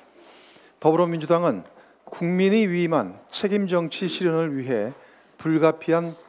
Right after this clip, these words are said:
결단을 내렸습니다. 더불어민주당은 마지막 순간까지 대화와 협상을 통해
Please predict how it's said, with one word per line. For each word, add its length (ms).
결단을 680
내렸습니다. 640
더불어민주당은 920
마지막 420
순간까지 720
대화와 540
협상을 400
통해 440